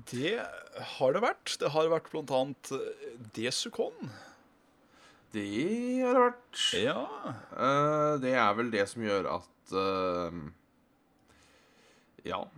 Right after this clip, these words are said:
Speaker 2: at det ikke har vært noe, det, det var det som førte til at det ikke var Saft og Svele
Speaker 1: Ja.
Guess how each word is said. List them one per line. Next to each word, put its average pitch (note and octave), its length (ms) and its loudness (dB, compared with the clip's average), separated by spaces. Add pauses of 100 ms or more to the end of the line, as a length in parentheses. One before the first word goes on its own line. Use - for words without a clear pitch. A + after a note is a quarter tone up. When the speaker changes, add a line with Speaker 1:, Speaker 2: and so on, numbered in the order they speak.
Speaker 2:
at - 300 -8
det G2+ 300 -6
ikke F#2 260 -10
har F2+ 280 -2
vært D#2+ 300 -10
noe, G#2 280 -4 (1200)
det, C3 220 -2
det D3+ 80 0
var E3 80 6
det C#3+ 140 6
som E3+ 140 -2
førte D3+ 360 4
til A3 300 0 (440)
at A#2+ 240 2
det B2+ 200 -2 (100)
ikke G#2+ 240 -2
var F#2+ 360 4 (100)
Saft - 340 -8
og G2+ 80 -10
Svele F#2+ 320 0 (240)
Speaker 1:
Ja. F2+ 160 0